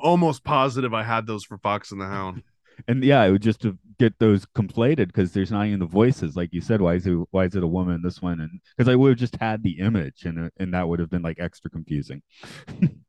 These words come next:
Speaker 1: So, so I got a couple other interesting notes from the, the book outside of that sprawling urban, you know, decay storyline that kinda jumps all the way to the end. Um, and I'll get back to the end because it,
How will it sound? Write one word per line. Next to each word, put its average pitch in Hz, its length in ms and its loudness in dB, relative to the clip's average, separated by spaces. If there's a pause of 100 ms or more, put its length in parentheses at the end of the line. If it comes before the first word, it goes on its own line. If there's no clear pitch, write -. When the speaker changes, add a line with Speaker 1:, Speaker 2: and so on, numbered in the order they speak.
Speaker 1:
So, 160 300 0
so 170 160 2
I 165 60 6
got 202 180 6
a 190 100 6
couple 165 300 2
other 151 400 2
interesting 139 460 -4
notes 123 220 -2
from 117 260 -4
the, 104 340 -2
the 104 80 -8
book 104 420 -4
outside 127 540 0
of 120 220 0
that 110 280 -2
sprawling 113 840 0
urban, 110 520 -4
you 110 80 -4
know, 107 220 -4
decay 107 440 -6
storyline 101 600 -6 (240)
that 117 160 -2
kinda 139 220 2
jumps 120 340 -2
all 117 160 0
the 110 100 -2
way 113 200 -2
to 104 80 -6
the 98 180 -10
end. 104 400 -6 (400)
Um, 104 260 -4
and 117 120 -4
I'll 117 80 2
get 123 240 0
back 127 220 0
to 131 80 -8
the 110 100 -6
end 104 180 -8
because 113 360 -4
it, 120 140 -6